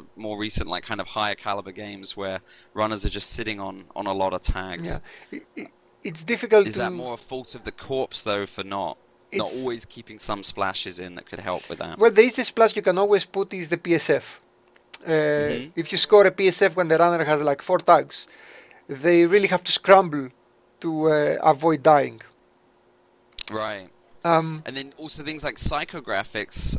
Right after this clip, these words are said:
Speaker 1: um, I w-, uh, that's, you know, is that a good viable defense? It's like, if you, if you get too many tags, I'm just gonna be able to, uh,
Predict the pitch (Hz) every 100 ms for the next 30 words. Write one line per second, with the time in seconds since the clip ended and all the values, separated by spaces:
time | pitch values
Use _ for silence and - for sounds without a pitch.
0 | - 104 107 101 101 101 - 104 101 -
1 | 98 90 95 117 - - - - - -
2 | 135 113 107 113 120 113 123 117 - _
3 | 113 117 107 98 101 117 120 139 117 -
4 | 104 101 - 113 64 - 117 120 113 -
5 | 120 110 98 - 160 110 101 107 104 -
6 | 104 104 101 98 - - - _ _ -
7 | 101 101